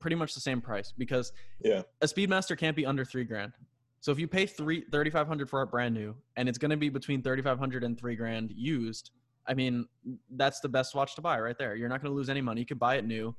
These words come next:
Speaker 1: It's a Speedmaster. It's better than the normal Speedy Pro in almost every way, besides the fact that it doesn't come on a bracelet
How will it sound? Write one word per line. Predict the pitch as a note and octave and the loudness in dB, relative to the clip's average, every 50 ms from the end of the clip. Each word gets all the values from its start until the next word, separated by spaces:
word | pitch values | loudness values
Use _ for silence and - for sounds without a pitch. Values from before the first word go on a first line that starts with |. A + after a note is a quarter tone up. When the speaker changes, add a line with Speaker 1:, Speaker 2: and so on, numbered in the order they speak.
| - - - - | -10 -12 -12 -10
Speaker 1:
It's | - B2 - | -8 -6 -4
a | B2 | -4
Speedmaster. | - - C#3+ C#3+ B2+ A#2+ A2+ G#2+ G#2+ - - A#2+ A2+ - - | -2 0 0 0 2 0 -2 -2 -4 -4 -4 -4 -2 -2 -2
It's | C3 A#2 | -4 -4
better | A2 G#2 G2 C3 C#3+ E3+ E3+ D3 | -4 -2 2 4 4 4 4 2
than | C3 B2+ A#2+ | 2 2 2
the | A#2 | 2
normal | A#2 A#2 A#2+ B2+ A#2 A2 | 2 2 2 2 2 0
Speedy | - - - A2+ A2 G#2+ | -4 -4 -4 -4 -4 -4
Pro | - - A2 G#2 G#2 G#2+ A2 - - - - - - | -6 -4 -4 -2 -2 -2 -4 -6 -10 -14 -12 -10 -6
in | A#2 A#2 A2+ | -2 -2 0
almost | A#2 A#2+ B2+ C3 B2+ - - B2 | 2 2 2 2 2 2 0 0
every | A2+ A#2 A2+ | 0 0 0
way, | A2 A2 A2 A2 | 0 0 -2 -2
besides | G#2+ - - A#2 A#2 A2 | -2 -4 -4 -4 -6 -4
the | - | -4
fact | A#2+ A2+ A2+ - | -4 -4 -4 -6
that | A2 A2 | -8 -8
it | G2 - | -6 -6
doesn't | A2 A2 G#2+ A2+ | -6 -6 -4 -6
come | A2 - A2 A2 | -6 -4 -4 -4
on | G#2 | -4
a | G#2 | -4
bracelet | G2+ - G#2 G#2 - - - G#2+ - | -4 -4 -4 -2 -4 -4 -6 -6 -6